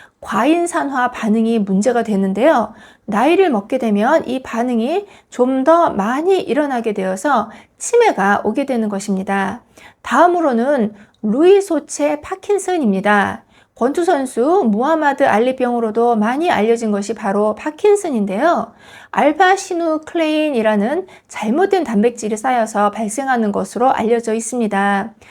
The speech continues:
행복 호르몬이라고 알려져 있는 도파민 분비가 급격하게 줄어들어 있다는 특징을 가지게 됩니다. 신체적 특징으로는 손이나 발, 머리에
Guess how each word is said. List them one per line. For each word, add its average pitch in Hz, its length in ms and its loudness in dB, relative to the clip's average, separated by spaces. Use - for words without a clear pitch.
행복 453 500 4
호르몬이라고 359 840 2
알려져 233 380 0
있는 214 300 0
도파민 247 580 -4
분비가 208 600 0
급격하게 233 800 0
줄어들어 269 480 0
있다는 202 580 -2
특징을 220 640 -2
가지게 240 380 -4
됩니다. 208 640 0
신체적 311 640 2
특징으로는 233 920 -2
손이나 359 800 0
발, 233 320 2
머리에 214 720 0